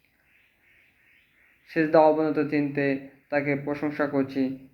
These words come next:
আলহামদুলিল্লাহ। দরুদ এবং সালাম সে মহামানবের প্রতি, যিনাকে সৃষ্টি না করলে কিছুই সৃষ্টি করা হতো না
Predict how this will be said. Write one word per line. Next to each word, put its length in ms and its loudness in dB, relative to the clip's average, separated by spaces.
আলহামদুলিল্লাহ। 960 0
দরুদ 380 4
এবং 280 4
সালাম 480 2
সে 220 0
মহামানবের 720 2
প্রতি, 520 -2
যিনাকে 380 2
সৃষ্টি 380 -6
না 140 2
করলে 240 0
কিছুই 300 -2
সৃষ্টি 360 -6
করা 260 2
হতো 200 0
না 220 0